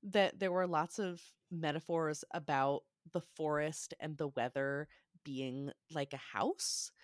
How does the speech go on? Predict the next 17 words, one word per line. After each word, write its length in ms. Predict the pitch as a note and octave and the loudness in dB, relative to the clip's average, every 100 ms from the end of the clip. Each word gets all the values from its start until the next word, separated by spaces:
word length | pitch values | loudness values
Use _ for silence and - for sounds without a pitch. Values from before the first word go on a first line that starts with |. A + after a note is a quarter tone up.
| - - _ | -20 -20 _
with 280 | F3+ E3+ D#3+ _ - | 4 4 4 _ -4
lots 240 | D#3 C3 | -2 -2
of 60 | - | -6
discussions 460 | - - G#2 C3+ C3 | -10 -6 -6 -6 -8
of 100 | C3+ - | -10 -4
the 80 | G3+ | -4
roof 380 | F3+ B3 B3+ - | -2 0 0 -2
of 220 | - G#3+ | -6 -4
the 80 | A#3 | -8
clouds, 640 | - B3+ A3+ G#3 F#3 F3 | -6 0 2 4 2 0
a 40 | G3 | -8
curtain 520 | - - A3+ A3 G#3+ | -12 -8 -6 -4 -4
of 160 | F#3+ E3+ | -4 -6
rain, 500 | F#3 F#3 F3 D#3 D3 | -6 -4 -2 -4 -4
and 240 | E3+ E3 | -6 -6
bringing 340 | E3 E3+ E3+ | -6 -4 -4
those 520 | D#3+ D3+ D3 C#3 - | 0 0 0 -2 -8